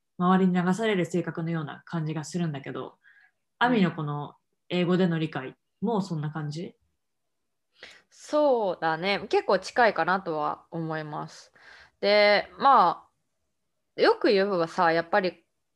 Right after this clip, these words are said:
Speaker 2: あの、コレクティビズムって、まあ、周りの空気読んで、まあ、日本語であるように空気読んで、
Speaker 1: うん。
Speaker 2: あの、周囲の意見を尊重して、自分の意見は後回しみたいな感じ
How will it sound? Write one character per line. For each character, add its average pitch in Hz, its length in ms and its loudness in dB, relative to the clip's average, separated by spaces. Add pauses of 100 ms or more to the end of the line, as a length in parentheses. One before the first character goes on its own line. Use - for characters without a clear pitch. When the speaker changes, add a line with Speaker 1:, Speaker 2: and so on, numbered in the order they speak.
(100)
Speaker 2:
あ 165 220 0
の、 156 220 -8
コ 190 240 -4
レ 214 120 4
ク 220 120 -12
テ 190 80 0
ィ 170 60 -2
ビ 160 120 -2
ズ 151 160 -10
ム 151 120 -12
っ - 20 -
て、 165 320 0
ま 165 360 0
あ、 - 80 -20 (320)
周 170 200 -2
り 170 100 -4
の 180 100 -4
空 196 220 -2
気 - 140 -8
読 202 180 -4
ん 170 40 -8
で、 175 120 -2
ま 160 80 -10
あ、 - 20 -6
日 170 100 -8
本 196 160 -6
語 196 100 0
で 180 60 2
あ 202 80 6
る 185 100 -2
よ 165 100 -2
う 156 40 -10
に 160 200 -18
空 202 160 -10
気 - 160 -10
読 196 160 -4
ん 190 40 -6
で、 165 320 2
Speaker 1:
う - 20 -4
ん。 151 140 -8 (400)
Speaker 2:
あ 165 200 -6
の、 156 140 -10
周 165 260 -4
囲 156 100 -8
の 151 120 -10
意 165 100 -8
見 190 400 -4 (100)
を 302 360 -2
尊 165 240 -12
重 170 160 -4
し 170 100 -10
て、 302 220 0
自 185 120 -4
分 170 160 -8
の 160 80 -8
意 160 80 -10
見 170 220 -8
は 254 120 -4
後 175 180 -8
回 - 180 -8
し - 160 -18
み - 120 -16
た - 120 -8
い - 60 -12
な 143 240 -8 (500)
感 156 260 -12
じ - 680 -10